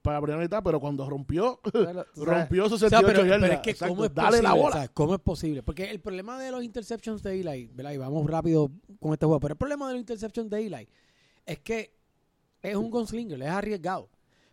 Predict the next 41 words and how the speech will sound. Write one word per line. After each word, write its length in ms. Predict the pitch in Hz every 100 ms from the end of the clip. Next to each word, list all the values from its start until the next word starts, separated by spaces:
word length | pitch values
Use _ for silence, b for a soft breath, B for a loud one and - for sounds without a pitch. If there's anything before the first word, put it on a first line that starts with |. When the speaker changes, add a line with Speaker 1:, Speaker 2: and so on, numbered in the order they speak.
| -
Speaker 3:
Pero 140 | 180
entonces 260 | 214 277 269
tiene 400 | 214 220 269 - _
un, 340 | 196 254 262 - _ _ _ _ _ _ _ _ _
tiene 180 | 180 220 _
ocho 360 | 269 294 - 294
dentro 200 | 269 302
de 60 |
la 60 | 285
caja 360 | 302 220 170 190 _ _ _ _ _ _ _ _ _ _
y 100 | 165
tienes 220 | 156 185 220
a 60 |
O 80 | 226
B 80 | 214
J 360 | 202 226 220 _ _ _ _ _
uno 200 | 190 208
contra 320 | 220 214 202
uno, 380 | 208 214 196 175
entonces 400 | 156 143 185 190 _ _ 170
tú 100 | -
no 60 | 165
puedes 140 | 196 226
pasar 200 | 202 220
la 60 |
bola 180 | 196 220
por 100 | 214
encima 180 | 185 208
de 60 | 208
los 100 | 202
ocho 220 | - 143
y 80 | 160
le, 140 | 165 -
entonces 280 | 151 - 220
lo 100 | 165
corre. 260 | 165 143 120 _ _ _
Speaker 2:
Ahí 100 | 127
estoy 160 | 151 -
de 80 | 240
Speaker 3:
Te 60 |
Speaker 2:
acuerdo. 80 | 202